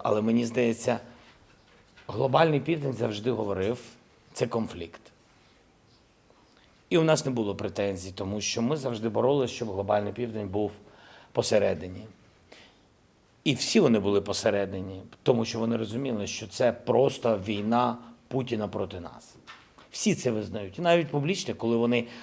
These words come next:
лояльні до русських і зустрічі, все одно вони кажуть порушення територіальної цілісності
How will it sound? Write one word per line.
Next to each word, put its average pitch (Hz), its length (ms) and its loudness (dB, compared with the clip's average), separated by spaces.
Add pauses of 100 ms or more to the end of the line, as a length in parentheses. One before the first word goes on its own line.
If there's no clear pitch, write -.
лояльні 135 560 6
до 120 160 2
русських 117 480 -2
і 117 120 0
зустрічі, 127 680 -4 (280)
все - 240 6
одно 160 220 8
вони 131 220 4
кажуть 139 380 6 (840)
порушення 143 440 6
територіальної 127 600 2
цілісності 143 880 -6